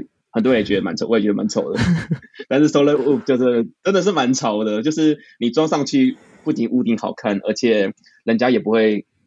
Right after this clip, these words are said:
Speaker 1: 呃，不会这么明显看出来，哦，你就是有装太阳能。大部分人装 solar roof 还会搭配我们的那个 Powerwall，然后功能就是因为，因为我们不是，不是二十四小时都有太阳能嘛，所以你在白天有的太阳能可以先充到我们的 Powerwall 里面，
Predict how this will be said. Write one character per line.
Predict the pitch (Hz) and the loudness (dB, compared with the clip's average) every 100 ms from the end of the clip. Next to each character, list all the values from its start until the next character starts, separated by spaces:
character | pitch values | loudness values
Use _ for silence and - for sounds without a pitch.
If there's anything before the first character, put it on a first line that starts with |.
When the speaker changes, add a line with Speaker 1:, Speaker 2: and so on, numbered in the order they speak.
| _ _ | _ _
Speaker 1:
呃， | 101 101 | -4 -2
不 | 113 | 0
会 | 135 | 0
这 | 160 | 2
么 | 139 | 2
明 | 107 | 2
显 | 117 | 0
看 | 123 113 | -2 -2
出 | 117 | -2
来， | 98 | -2
哦， | 104 | -2
你 | 98 | -2
就 | 110 | 0
是 | |
有 | 104 | -2
装 | 104 98 | -2 -4
太 | 92 | -6
阳 | 90 | -8
能。 | - - _ _ | -10 -16 _ _
大 | - | -4
部 | 151 156 | -2 0
分 | 147 | 0
人 | 113 | 0
装 | 117 117 | 0 0
solar | 117 110 | 0 0
roof | 107 | -2
还 | 104 | -4
会 | 98 101 | -2 -2
搭 | 98 | -4
配 | 98 104 | -2 -2
我 | 92 | -2
们 | 82 | -4
的 | 80 | -6
那 | |
个 | 95 92 85 82 | -2 0 0 -2
Powerwall， | 76 - 85 87 73 - _ _ | -4 -4 -2 -2 -4 -8 _ _
然 | 95 | -6
后 | 98 98 | -4 0
功 | 113 | 0
能 | 104 | 2
就 | 101 | 0
是 | 107 101 95 - | 2 0 0 -4
因 | - | -2
为， | 107 104 104 - | 0 2 0 0
因 | 127 | 0
为 | |
我 | 120 | 2
们 | 101 | 0
不 | 87 | 0
是， | 110 110 | 0 0
不 | 104 117 | 0 0
是 | 127 123 107 104 _ _ _ - | 2 4 2 -2 _ _ _ -2
二 | |
十 | 123 | 0
四 | |
小 | 123 | 0
时 | 101 101 | -2 -2
都 | 117 | 0
有 | 107 | 0
太 | 113 | 0
阳 | 98 | -4
能 | 85 | -4
嘛， | 67 55 | -8 -10
所 | - 104 | -2 2
以 | 104 - - _ | 2 0 -10 _
你 | 104 | -2
在 | 123 | -2
白 | 113 104 | 0 -2
天 | 110 104 107 104 | 0 0 -2 -2
有 | 104 | -2
的 | 92 | -2
太 | 104 | -2
阳 | 95 | -2
能 | 87 78 | -4 -6
可 | - | -2
以 | 104 | -2
先 | 104 101 | 0 -2
充 | - 101 | -2 -2
到 | 101 98 | -2 -4
我 | 98 | -6
们 | 98 | -4
的 | 92 | -6
Powerwall | 92 101 104 | -4 0 0
里 | 101 - | 0 -4
面， | 85 | -10